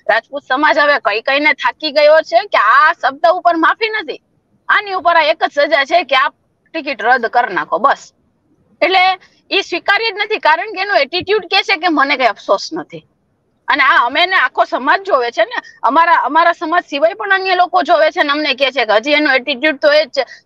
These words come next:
તો અમે કઈ રીતે સ્વીકારી લઈએ, હિરલ? કારણ કે જે માણસે ભૂલ કરી છે પણ એને પોતાની ભૂલનો કોઈ પશ્ચાતાપ જ નથી. આ તો ફક્ત પાર્ટીના પ્રેશરથી આ ભાઈ બધું કરે છે, otherwise એમને કોઈ એવું છે જ નહીં. અને હું તો કહું, જો કદાચ એમને એટલું હોય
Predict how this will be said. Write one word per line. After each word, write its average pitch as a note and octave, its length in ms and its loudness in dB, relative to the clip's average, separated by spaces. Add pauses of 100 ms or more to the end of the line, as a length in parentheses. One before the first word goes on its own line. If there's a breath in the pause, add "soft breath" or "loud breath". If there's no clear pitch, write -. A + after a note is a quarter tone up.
તો - 60 2
અમે A4 180 2
કઈ G4+ 260 0
રીતે A4+ 280 -6
સ્વીકારી A#3 440 -2
લઈએ, A3+ 260 -4
હિરલ? F#3+ 280 -4
કારણ - 460 -4
કે A4 140 -2
જે D#4 300 0 (100)
માણસે D4 460 0
ભૂલ D4+ 280 -2
કરી G4 300 0
છે E4 100 0
પણ D4 180 0
એને E4 180 0
પોતાની D4+ 420 0
ભૂલનો C4 400 0
કોઈ E4+ 180 2
પશ્ચાતાપ C#4 680 -2
જ E4 80 4
નથી. E4+ 340 -2 (320 soft breath)
આ B3 140 0
તો - 160 2
ફક્ત D#4 420 -4
પાર્ટીના F4 680 0
પ્રેશરથી G4 500 -2
આ F4+ 80 2
ભાઈ B3 220 0
બધું A3+ 280 -6
કરે E3 280 -6
છે, - 200 -12 (500)
otherwise C#4+ 460 2
એમને C4 240 0
કોઈ F#4 200 2
એવું G4+ 200 0
છે G4+ 260 0
જ G#4+ 40 -8 (100)
નહીં. F4 160 -4 (240 soft breath)
અને F#4+ 200 0
હું D4 240 -2
તો A3 140 -2
કહું, G#3 220 -2
જો A3 220 2
કદાચ E4+ 440 0
એમને F4 240 0
એટલું E4 300 -2
હોય B3 420 0